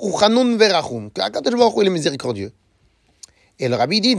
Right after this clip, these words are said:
En Sorer Bechiyuv Miyuchad Al Zeh. » Et sur ça, on n'a pas besoin d'un ob-, d'une obligation. Ah, c'est la vie.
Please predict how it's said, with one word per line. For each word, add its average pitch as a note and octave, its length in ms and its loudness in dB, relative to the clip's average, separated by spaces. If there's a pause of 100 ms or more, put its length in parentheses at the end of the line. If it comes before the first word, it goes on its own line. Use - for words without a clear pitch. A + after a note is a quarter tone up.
(140)
En D4+ 220 4
Sorer B3 360 2
Bechiyuv C4 460 4
Miyuchad C4+ 380 2
Al B3+ 120 4
Zeh. » A3+ 280 -2
Et F#3+ 40 -6
sur F3+ 160 -10
ça, C4 80 -6
on B3 80 -2
n'a B3 80 -6
pas C4+ 100 0
besoin B3+ 160 -4
d'un A3+ 240 -2
ob-, F#3+ 400 0
d'une G3+ 180 -2
obligation. G3+ 560 2 (320)
Ah, B4+ 60 -6 (220)
c'est C5+ 160 4
la - 80 6
vie. D#4+ 220 -6